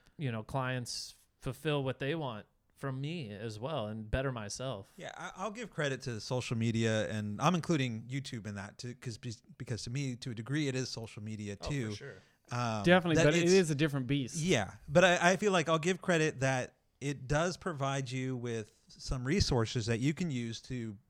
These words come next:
Speaker 2: build skills. What I think it fails to do is help you build style.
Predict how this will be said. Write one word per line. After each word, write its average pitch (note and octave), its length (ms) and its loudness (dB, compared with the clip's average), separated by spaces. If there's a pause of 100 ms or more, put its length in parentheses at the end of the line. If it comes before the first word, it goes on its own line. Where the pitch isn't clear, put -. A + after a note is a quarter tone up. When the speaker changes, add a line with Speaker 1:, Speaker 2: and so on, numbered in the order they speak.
Speaker 2:
build C3+ 300 2
skills. A2+ 580 -4
What C#3 260 -2
I D3+ 140 2
think G3+ 440 -4 (360)
it C#3+ 180 -4
fails F#3 460 4
to G3 80 4
do A#2+ 340 0
is - 300 -6 (440)
help C#3+ 260 -2
you D#3 80 -2
build A#2 200 -6
style. A2 640 -2